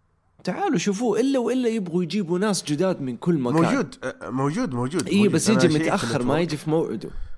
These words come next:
Speaker 1: يعني
Speaker 2: إيه، ما يجي في نفس اليوم.
Speaker 1: يحطوه
Speaker 2: فيسبوك،
Speaker 1: في
Speaker 2: يعني هم
Speaker 1: يا
Speaker 2: اللي
Speaker 1: أخي،
Speaker 2: شايلين حقوق.
Speaker 1: الناس كانت تستنى، آه، س-، آه، توكينج smack.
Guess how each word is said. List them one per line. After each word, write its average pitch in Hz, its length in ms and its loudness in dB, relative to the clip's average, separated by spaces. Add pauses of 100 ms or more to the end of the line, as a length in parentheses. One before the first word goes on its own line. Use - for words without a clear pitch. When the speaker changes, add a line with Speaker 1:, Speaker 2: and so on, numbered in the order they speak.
(580)
Speaker 1:
يعني - 280 -8
Speaker 2:
إيه، 147 60 -2
ما 214 120 2
يجي 131 180 -2
في 127 60 -4
نفس 120 200 -6
اليوم. 120 180 -4
Speaker 1:
يحطوه 185 160 -2
Speaker 2:
فيسبوك، 427 420 -2
Speaker 1:
في 427 60 -2
Speaker 2:
يعني 110 140 -6
هم 170 40 -4
Speaker 1:
يا 208 40 -4
Speaker 2:
اللي 214 120 -2
Speaker 1:
أخي، - 80 -6
Speaker 2:
شايلين 160 220 -2
حقوق. 156 140 -6
Speaker 1:
الناس 208 320 0
كانت 220 300 0
تستنى، 190 640 0
آه، 123 500 0
س-، - 140 -10
آه، 123 180 0
توكينج 139 440 -2
smack. - 460 -2